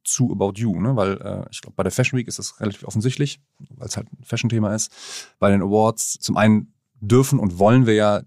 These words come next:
jetzt nicht die ganze Zeit da eine About You-Show machen, sondern es sind wirklich ja die About You Awards, äh, bewusst als eigene Marke.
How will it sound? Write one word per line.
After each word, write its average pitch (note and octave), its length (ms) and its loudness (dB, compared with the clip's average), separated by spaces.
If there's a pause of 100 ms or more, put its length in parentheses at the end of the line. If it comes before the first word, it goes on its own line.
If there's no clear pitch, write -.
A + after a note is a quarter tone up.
jetzt - 260 -8
nicht G#2+ 220 -2
die G2+ 60 -16
ganze G2+ 180 -4
Zeit G2+ 140 -4
da F#2+ 60 -4
eine G2 120 -2
About G2 220 -4
You-Show A#2 440 2
machen, A#2+ 260 0
sondern G#2 100 -6
es F#2+ 80 -10
sind G2 140 -2
wirklich G#2 160 -6
ja G2+ 60 -4
die F#2 140 -8
About G2 220 -6
You G#2 120 -4
Awards, G#2 340 -2
äh, A2 380 -12
bewusst G2+ 380 -10
als - 140 -14
eigene F#2 240 -2
Marke. A2+ 400 -2